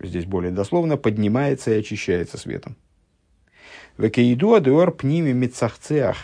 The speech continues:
хаци акели мибифним худу». И, как известно, Ребе ссылается на Эц Хаим и приводит ещё массу дополнительных ссылок, в том числе,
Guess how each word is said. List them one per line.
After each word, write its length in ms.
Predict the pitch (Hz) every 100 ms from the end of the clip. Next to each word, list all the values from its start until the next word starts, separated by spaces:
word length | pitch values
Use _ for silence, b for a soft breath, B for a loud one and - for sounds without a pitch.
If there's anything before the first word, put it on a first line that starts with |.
| - -
хаци 400 | - 143 - 117
акели 560 | 104 101 - 117 139 165
мибифним 680 | 127 123 120 117 - 147 151
худу». 440 | - 113 95 - - _ _ _
И, 220 | 165 147
как 240 | - 127
известно, 560 | 107 98 90 - 131 160 - b b b b b b
Ребе 280 | - 113 98
ссылается 840 | - - 110 135 98 80 - 90 85
на 300 | 104 123 117 -
Эц 280 | 120 104 -
Хаим 540 | - 104 92 82 82 - _ -
и 120 | 104
приводит 400 | - 90 90 82
ещё 200 | 80 98
массу 260 | 95 92 92
дополнительных 640 | 90 95 98 92 95 90
ссылок, 320 | - 131 101
в 40 | -
том 180 | 98
числе, 400 | 95 - - 92